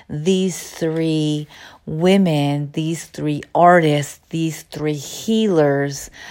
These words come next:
uh, you can feel it. You can feel it in the cards and you can feel it in the guidebook. Each one of them on their own,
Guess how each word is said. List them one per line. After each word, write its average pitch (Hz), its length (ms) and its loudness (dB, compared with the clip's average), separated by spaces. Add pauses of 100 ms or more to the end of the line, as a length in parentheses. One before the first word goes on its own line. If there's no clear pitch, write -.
(280)
uh, 175 40 2
you 180 200 -2
can 294 200 -4
feel 226 500 -4
it. - 320 -2
You 185 60 -4
can 185 160 -4
feel 233 380 -2
it 233 120 0
in 208 120 0
the 180 100 -2
cards 175 500 0
and 160 180 -4
you 160 60 -2
can 156 220 -4
feel 196 480 2
it 170 100 4
in 156 160 -4
the 147 80 -6
guidebook. 165 720 0 (600)
Each 254 400 -2
one 202 360 4
of 175 180 2
them 156 240 0
on 156 160 2
their 151 220 4
own, 156 560 6